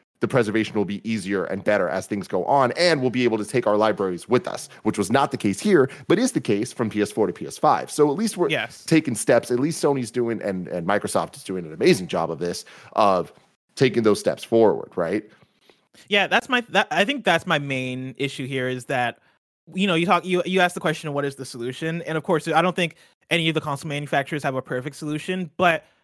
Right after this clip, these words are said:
Speaker 2: out of all of them, Xbox is the one that is at least trying to do it,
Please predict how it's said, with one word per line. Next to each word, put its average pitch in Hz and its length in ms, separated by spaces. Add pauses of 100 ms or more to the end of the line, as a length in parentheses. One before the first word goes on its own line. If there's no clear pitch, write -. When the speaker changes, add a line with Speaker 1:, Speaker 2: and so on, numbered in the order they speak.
(180)
Speaker 2:
out 196 140
of 165 100
all 170 200
of 147 60
them, 127 300
Xbox 180 440
is 165 100
the 143 80
one 135 220
that 131 120
is 127 140
at 120 180
least 135 240
trying 113 360
to 123 80
do 78 160
it, - 140